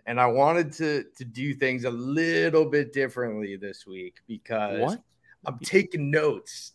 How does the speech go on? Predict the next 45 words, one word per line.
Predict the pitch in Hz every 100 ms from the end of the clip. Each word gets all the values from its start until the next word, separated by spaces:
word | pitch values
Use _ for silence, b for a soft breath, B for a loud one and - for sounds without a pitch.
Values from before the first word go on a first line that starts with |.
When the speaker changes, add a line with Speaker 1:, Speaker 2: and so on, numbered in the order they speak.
| -
Speaker 1:
during | 165 156 147
the | 131
podcast | - 131 127 120 - 95 80 80 -
of, | 113 -
like, | 104 - _
I | 104
gotta | 123 151 139
respond | 139 127 - 143 131
to | 131
this, | 135 107 - b b b
I | 120
gotta | 127 147 151 147
respond | 143 - 147 139 135
to | 135
that. | 143 147 - -
So | - 156 143
I | 147
Speaker 2:
Ooh, |
this | 104 113
Speaker 1:
just, | -
Speaker 2:
is | 104
juicy. | - 104 95 - 113 _ _ -
Speaker 1:
I | 147
just | 190 226 -
jotted | 156 156 156 160 156
some | - 135
notes | 131 131 131 123
on | 113
my | 104 104
phone | - 107 95 82 - _ _
that, | 120 113 -
that | 117 123
Speaker 2:
Hit | 123
Speaker 1:
I |
Speaker 2:
us. | 117 117 - - _ _ -
Speaker 1:
wanna | 147 143
go | 139
through | 131 139 127 107
with | 98
you | 98
guys. | 98 87 78 - -
Okay, | - 110 110 113 _ _ _
so | - 135 127 117 113 - - _ -
first | 165 180 180 - -
thing | 135 123 120 117 120